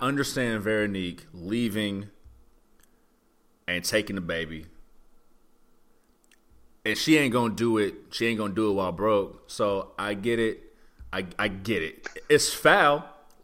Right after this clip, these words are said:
but it's foul from, like, a man's ego point of view. But she, she had to get out of there, and she had to take the baby because Franklin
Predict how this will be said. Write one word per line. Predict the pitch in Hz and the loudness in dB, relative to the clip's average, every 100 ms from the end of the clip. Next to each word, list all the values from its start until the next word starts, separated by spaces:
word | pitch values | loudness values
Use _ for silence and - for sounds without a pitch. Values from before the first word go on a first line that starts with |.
| - | -16
but | 123 147 165 165 | 2 6 6 4
it's | 156 - | 0 0
foul | - 180 170 | 2 6 6
from, | 156 | 6
like, | 143 135 | 4 4
a | |
man's | 113 123 127 120 113 | 2 2 2 0 0
ego | 123 104 92 | 0 2 0
point | 98 87 | -2 -6
of | 82 | -6
view. | 80 78 - _ _ _ _ _ _ _ _ _ _ | -8 -12 -16 _ _ _ _ _ _ _ _ _ _
But | 101 95 135 143 113 95 - - _ _ _ | -16 -2 4 4 4 0 -10 -20 _ _ _
she, | - - 180 165 | -6 -4 -2 -4
she | - 165 | 0 0
had | 135 104 | 4 2
to | |
get | 98 95 | 2 0
out | 78 | -2
of | |
there, | 73 71 | -8 -10
and | 95 | -8
she | 113 | -4
had | 107 | -2
to | 104 | -2
take | 107 98 | -2 -4
the | |
baby | 90 85 82 | -4 -4 -6
because | 78 - 80 | -10 -10 -12
Franklin | - 117 107 92 80 | -6 -6 -6 -8 -12